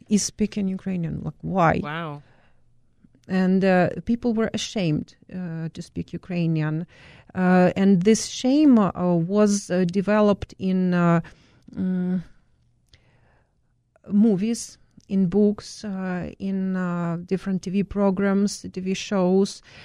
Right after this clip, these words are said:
Speaker 1: Uh, they took, like, two characters, one Russian-speaking, another one Ukrainian. Uh, and, uh, the one who spoke Russian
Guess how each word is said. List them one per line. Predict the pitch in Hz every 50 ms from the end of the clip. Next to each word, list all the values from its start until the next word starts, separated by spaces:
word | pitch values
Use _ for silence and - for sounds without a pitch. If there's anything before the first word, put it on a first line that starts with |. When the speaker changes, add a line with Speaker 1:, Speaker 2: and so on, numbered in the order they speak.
| - - - _ _
Speaker 1:
Uh, | - 180 185 180 180 180 180 175 175 175 170 170 - _ _ - - - - _ _ - - - 202 - _ 196 196
they | 226 233 220 214 - - 208 - 190 - -
took, | 240 233 214 - - - - -
like, | 196 196 185 190 180 - - - - _ _ _ _
two | - 226 220
characters, | - 226 214 190 185 190 190 - - 220 208 214 208 - - -
one | 196 196 208 196 196 190 180
Russian-speaking, | 185 214 233 233 - 247 240 - - - 233 - - - 226 226 226 226 226 - _ _ _ _ -
another | - 190 190 190 190 185 180
one | 180 175 185
Ukrainian. | 180 175 - - 208 196 185 170 170 160 170 175 196 196 - _ - - - - - - - - - _ _ - -
Uh, | 185 185 185 185 - - 202 202
and, | 202 202 202 208 190
uh, | 202 196 185 185 185 180 180 170 - - - - _ _ - - 180 180
the | 214 208 220 220
one | 220
who | 214 - 214 208
spoke | - - 226 220 220 -
Russian | 269 294 339 - - - 214 190